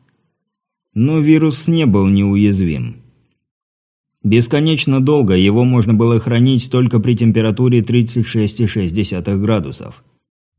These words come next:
плюс-минус две десятые. Жить и мутировать способен только в живом человеческом организме. Вне его или в мертвом теле неизменно погибает в течение нескольких часов,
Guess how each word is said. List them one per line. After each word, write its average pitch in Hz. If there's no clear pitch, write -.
плюс-минус 127
две 95
десятые. 71
Жить 143
и 170
мутировать 156
способен 135
только 127
в 101
живом 107
человеческом 101
организме. 95
Вне 117
его 82
или 107
в 98
мертвом 110
теле 107
неизменно 123
погибает 101
в -
течение 107
нескольких 92
часов, 85